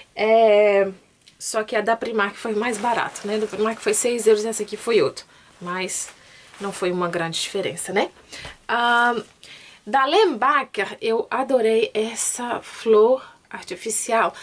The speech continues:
Olha só, não sei se tá dando pra vocês verem que parece que aqui tem tipo uma água, só que é cola, esse aqui é grudado, sabe? E esse aqui foi cinco e noventa e cinco. Eu tô louca pra achar um desse, só que maior, sabe? Com várias, mas aqui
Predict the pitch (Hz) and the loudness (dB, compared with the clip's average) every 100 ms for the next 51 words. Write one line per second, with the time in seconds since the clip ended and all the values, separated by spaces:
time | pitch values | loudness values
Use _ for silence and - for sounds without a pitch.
0 | - - 247 294 277 240 202 208 254 254 | -16 -8 0 0 2 2 0 2 2 2
1 | 277 254 226 214 214 208 226 196 240 220 | 0 0 -2 -4 -4 -2 -2 2 0 0
2 | 220 220 226 - 247 254 254 254 240 - | 0 0 0 -2 -4 -4 0 2 2 0
3 | 269 - 240 202 202 240 226 208 196 190 | -4 -4 0 2 4 4 4 2 0 -2
4 | - _ _ _ _ _ - 220 - 254 | -6 _ _ _ _ _ -8 -6 -6 -8
5 | - 208 202 190 - 214 240 247 202 170 | -4 0 2 0 0 0 2 2 2 2
6 | 170 - 220 220 180 - _ _ _ _ | 0 0 2 2 0 -8 _ _ _ _
7 | 220 220 233 - - 226 - 214 - - | -6 -2 -2 -4 -4 -2 -2 -6 -10 -8
8 | 247 247 214 214 - 320 339 339 320 294 | -6 0 2 2 0 -2 -2 0 0 -2
9 | 302 285 - - 220 240 - 277 - - | -4 -4 -4 -2 -2 -2 -8 -12 -14 -20
10 | - - - 220 220 247 269 294 262 247 | -20 -20 -6 -2 2 2 4 2 2 0
11 | - 262 247 208 208 233 240 - - 226 | 0 -2 -2 0 2 2 0 -2 -4 -4
12 | 220 214 226 196 185 190 - 202 202 175 | 0 2 2 2 0 -2 -6 -6 -6 -8
13 | - _ _ _ 214 196 190 185 196 190 | -12 _ _ _ -8 -6 -4 -2 -2 -2
14 | 190 208 196 202 220 233 - | -2 -4 -4 -4 -4 -4 -6